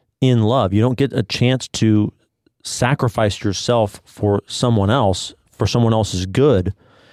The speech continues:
if there's not the reality of failure, suffering, trials,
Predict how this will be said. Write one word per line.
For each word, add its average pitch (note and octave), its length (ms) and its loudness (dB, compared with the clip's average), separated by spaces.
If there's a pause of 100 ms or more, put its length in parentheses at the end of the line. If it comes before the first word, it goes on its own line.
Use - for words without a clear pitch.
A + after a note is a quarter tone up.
(360)
if B2+ 200 0
there's G#2 260 0
not A#2+ 320 0 (800)
the G#2+ 120 0
reality G#2 520 2
of F#2+ 260 0 (460)
failure, G#2 840 2
suffering, G#2 760 -2
trials, G2+ 720 0